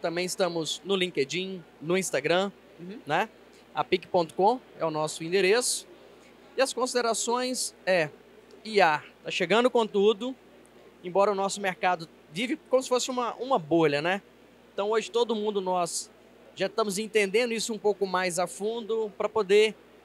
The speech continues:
Speaker 1: ver a real aplicabilidade de inteligência artificial e de outras coisas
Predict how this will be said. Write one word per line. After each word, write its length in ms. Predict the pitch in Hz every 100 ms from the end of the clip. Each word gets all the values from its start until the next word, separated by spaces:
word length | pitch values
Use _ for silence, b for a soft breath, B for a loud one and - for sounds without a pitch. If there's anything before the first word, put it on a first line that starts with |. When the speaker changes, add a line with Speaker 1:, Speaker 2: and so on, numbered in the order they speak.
| - - -
Speaker 1:
ver 320 | 139 220 247 -
a 120 | 202
real 460 | 202 196 208 247 240
aplicabilidade 1400 | - - 269 262 254 190 233 220 160 180 214 208 - - - -
de 120 | 165
inteligência 640 | 202 208 190 151 190 - 185
artificial 560 | - - 175 185 202
e 60 | 185
de 80 | 185
outras 280 | 196 180
coisas 520 | - 185 208 190 196